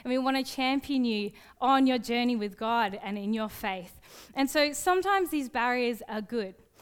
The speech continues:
But, you know, the part of barriers that I wanna focus on for a moment is probably the more negative side to them. The fact that barriers sometimes act more like a distancing agent than a agent that brings us together.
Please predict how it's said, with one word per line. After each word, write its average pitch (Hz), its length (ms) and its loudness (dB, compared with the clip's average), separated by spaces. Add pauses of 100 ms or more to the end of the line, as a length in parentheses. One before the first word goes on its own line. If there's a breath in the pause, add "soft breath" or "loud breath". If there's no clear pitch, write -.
(320 loud breath)
But, 302 80 -2
you 294 120 4
know, 294 340 2 (400)
the 320 100 2
part 330 260 6
of 285 120 0
barriers 262 380 4
that 240 100 -2
I 240 60 0
wanna 233 180 0
focus 294 500 -2
on 220 140 -4
for 220 160 -8
a 214 40 -2
moment 220 420 -2 (260 loud breath)
is 254 160 -6
probably 349 400 4
the 269 80 -2
more 240 180 2
negative 196 380 -4
side 180 300 -8
to - 120 -20
them. 170 240 -16 (160)
The 262 100 -2
fact 269 360 -2
that 233 240 -4
barriers 294 500 2
sometimes 233 600 -4 (100)
act 233 320 -6 (320 loud breath)
more 254 340 4
like 247 280 0
a 226 60 -2
distancing 240 760 -6
agent 185 600 -10
than 202 380 -4
a 185 460 -8
agent 190 340 -8
that 170 180 -12
brings 185 220 -10
us 175 220 -14
together. 165 380 -12